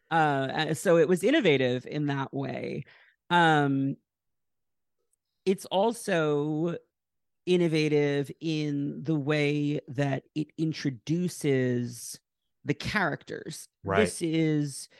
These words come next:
Speaker 1: different from the Avengers, for example, which were mostly pre-existing characters, or from the Fantastic Four, who are introduced as a group. The dynamic is immediately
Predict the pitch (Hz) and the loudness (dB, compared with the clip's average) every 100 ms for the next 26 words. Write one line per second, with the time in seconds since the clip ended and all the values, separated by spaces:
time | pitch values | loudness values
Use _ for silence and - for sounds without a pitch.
0 | _ _ - 269 - 202 165 139 - 180 | _ _ -2 -2 0 -2 -2 -4 -4 0
1 | 147 139 139 139 139 143 143 143 131 147 | 0 2 0 0 0 0 0 0 0 -2
2 | 131 120 135 123 131 127 - 135 131 - | -4 -2 -4 -2 -4 -6 -2 0 0 0
3 | 135 - 170 156 127 131 - 131 120 131 | -4 0 2 4 2 -2 -4 -4 -2 -2
4 | 127 127 135 135 123 - 151 151 143 131 | -2 -4 -4 -4 -4 0 0 2 -2 -2
5 | 135 127 139 120 - 135 - 220 196 147 | -2 -2 -2 -4 -4 -10 -6 0 2 2
6 | 156 147 127 131 131 127 - 117 123 110 | 0 0 -2 -4 -2 -2 -4 -8 -10 -10
7 | - 175 226 139 - - - - 196 185 | -8 0 4 4 2 -18 -20 -2 0 2
8 | 180 180 208 220 208 185 139 151 147 160 | 0 0 0 -2 -2 -2 -2 -2 -2 -4
9 | 190 190 175 143 135 127 | -2 0 0 0 -2 -2